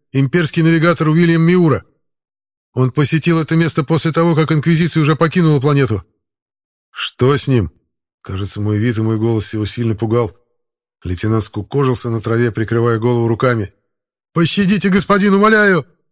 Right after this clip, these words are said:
«Что с ним, пожри тебя, хаос!» рыкнул я повторно. «Он у нас, в камере! Пока капитан Манштейн...»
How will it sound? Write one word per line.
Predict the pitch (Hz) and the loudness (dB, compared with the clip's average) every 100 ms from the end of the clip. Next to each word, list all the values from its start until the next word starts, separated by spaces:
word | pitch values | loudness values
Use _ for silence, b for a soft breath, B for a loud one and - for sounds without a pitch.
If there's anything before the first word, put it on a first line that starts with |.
| _ _ _ _ | _ _ _ _
«Что | - - - 135 170 | -12 -10 0 2 2
с | - | 0
ним, | 165 170 | 0 2
пожри | - 165 165 175 | 2 2 2 2
тебя, | 165 170 | 0 2
хаос!» | 190 170 135 - _ _ _ _ | 2 2 0 -6 _ _ _ _
рыкнул | 80 92 101 95 | -10 -8 -8 -6
я | 95 | -6
повторно. | 92 98 - 104 95 82 _ _ _ _ _ _ - | -6 -6 -4 -4 -6 -10 _ _ _ _ _ _ 0
«Он | 165 | 2
у | 185 | 2
нас, | 190 147 | 0 -4
в | - | 0
камере! | 208 185 151 107 - _ _ _ - | 2 2 0 -2 -8 _ _ _ -4
Пока | 156 202 | 0 0
капитан | 190 165 202 | 0 0 2
Манштейн...» | 190 190 - 208 160 | 2 0 0 0 -2